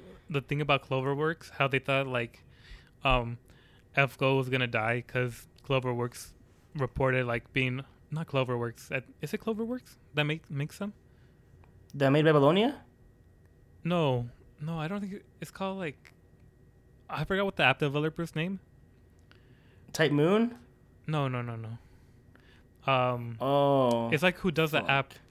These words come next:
Speaker 1: itself. It's, I wanna say Cloverworks, but I think it's some,
Speaker 2: God damn it.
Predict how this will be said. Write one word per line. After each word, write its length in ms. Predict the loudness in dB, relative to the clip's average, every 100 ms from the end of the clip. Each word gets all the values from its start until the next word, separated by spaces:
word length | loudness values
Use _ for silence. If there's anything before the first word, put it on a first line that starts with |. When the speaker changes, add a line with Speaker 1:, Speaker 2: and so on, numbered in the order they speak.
| -10
Speaker 1:
itself. 480 | -8 -4 -2 -2 -6 -12
It's, 160 | -14 -14 -20 -20 -20 -20 -20 -20 -20 -20 -20 -20 -20 -10
I 200 | -8 -4
wanna 180 | -2 -2
say 140 | -4
Cloverworks, 560 | -4 -4 -2 -4 -6 -6
but 40 |
I 60 | -8
think 200 | -6 -8
it's 80 | -4
some, 180 | -2
Speaker 2:
God 140 | -2 -2
damn 180 | -4
it. 80 | -6